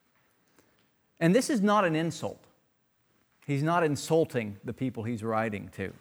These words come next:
Nor is he just writing to those who are new in the faith. So those of us who have been Christians for a long time need not hear this and say, "Oh, that's for those who have just become Christians."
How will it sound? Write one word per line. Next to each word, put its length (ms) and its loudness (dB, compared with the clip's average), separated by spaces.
Nor 300 8
is 100 4
he 120 6
just 380 6
writing 460 6
to 220 2
those 460 2
who 180 2
are 260 0
new 300 2
in 100 0
the 60 0
faith. 440 -4
So 120 4
those 260 6
of 100 2
us 200 2
who 160 0
have 160 -2
been 320 0
Christians 480 0
for 100 -4
a 60 0
long 240 0
time 380 -2
need 240 0
not 220 0
hear 280 4
this 300 -2
and 180 -4
say, 380 -2
"Oh, 240 -4
that's 260 -8
for 100 -8
those 340 -4
who 80 -6
have 100 -6
just 260 -8
become 320 -8
Christians." 680 -14